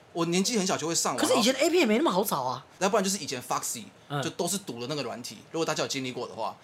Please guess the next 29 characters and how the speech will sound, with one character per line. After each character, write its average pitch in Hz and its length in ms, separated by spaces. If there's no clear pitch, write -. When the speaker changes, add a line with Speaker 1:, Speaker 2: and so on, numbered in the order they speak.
Speaker 1:
我 139 100
就 180 120
会 196 80
用 190 160
那 175 80
个 143 60
自 139 120
己 139 60
去 156 100
找 98 220
片 147 220
子 107 120
来 95 100
看。 143 220
Speaker 2:
嗯。 117 100
Speaker 1:
然 147 100
后 165 80
找 110 160
完， 113 240
我 147 100
就 180 100
都 190 80
是 190 140
用 180 100
那 156 100
一 156 40
些 120 280
啊。 113 140
Speaker 2:
对。 123 100